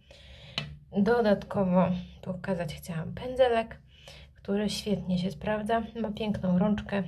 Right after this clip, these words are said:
Niby można go postawić, ale on się tak naprawdę nie chce trzymać. No i ta maseczka wygląda tak, to już jest w sumie denko,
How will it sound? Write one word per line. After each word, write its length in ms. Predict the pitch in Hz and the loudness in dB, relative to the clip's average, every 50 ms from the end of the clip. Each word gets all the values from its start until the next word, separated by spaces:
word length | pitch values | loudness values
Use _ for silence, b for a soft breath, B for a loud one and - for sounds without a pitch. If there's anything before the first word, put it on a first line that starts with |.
| - - - _ - - - - _ _ - - - _ - _ _ - - - - - - | -6 -10 -18 _ -20 -20 -20 -20 _ _ -20 -20 -20 _ -20 _ _ -12 -12 -12 -12 -4 0
Niby 300 | 190 190 208 208 196 196 | 2 6 6 6 6 6
można 340 | 196 208 220 202 196 208 202 | 4 2 2 2 2 2 2
go 140 | 196 196 196 | 0 0 -2
postawić, 560 | 196 - 185 - - - 233 214 202 196 - | -4 -6 -8 -6 -2 -2 0 0 0 -2 -2
ale 140 | 185 180 185 | -2 0 0
on 120 | 185 180 | 0 0
się 80 | 180 - | -2 -4
tak 160 | - 180 - | -8 -10 -8
naprawdę 340 | 185 180 - 180 170 170 175 | -8 -6 -4 -4 -2 0 2
nie 160 | 175 190 190 | 2 2 2
chce 140 | - - - | 0 -4 -12
trzymać. 440 | - - 262 247 240 254 254 - B B B B B B B B B B B B B B B B _ | -10 -8 -6 -6 -6 -6 -8 -12 B B B B B B B B B B B B B B B B _
No 220 | 415 370 339 320 254 | -14 -8 -6 -4 -2
i 180 | 233 208 202 - - - - - - _ _ - - - - - _ _ _ _ - - - - - - - _ - - - - - - - b b b b b b b b b b b - | -2 -2 -4 -4 -6 -12 -20 -20 -20 _ _ -20 -20 -20 -20 -20 _ _ _ _ -20 -20 -20 -20 -20 -20 -20 _ -20 -20 -20 -20 -20 -20 -20 b b b b b b b b b b b -8
ta 100 | - - | -2 -2
maseczka 460 | 180 170 156 - 196 - - - 180 | 0 0 0 -2 -4 -6 -6 -6 -6
wygląda 480 | 156 185 180 180 196 208 208 190 180 - - - - | -4 -2 -2 0 0 2 2 2 2 0 -4 -6 0
tak, 300 | 240 262 262 262 - - - | 2 2 2 2 -2 -10 -6
to 100 | - 226 | -4 -4
już 180 | 226 202 180 190 | -4 -4 -4 -6
jest 220 | - - - - | -8 -8 -10 -14
w 120 | - - | -12 -8
sumie 300 | - - - 208 240 233 | -2 0 6 8 8 8
denko, 680 | 208 185 208 208 226 208 185 180 - - 185 180 185 - | 8 8 6 4 4 4 2 2 0 -2 -2 -2 -2 -4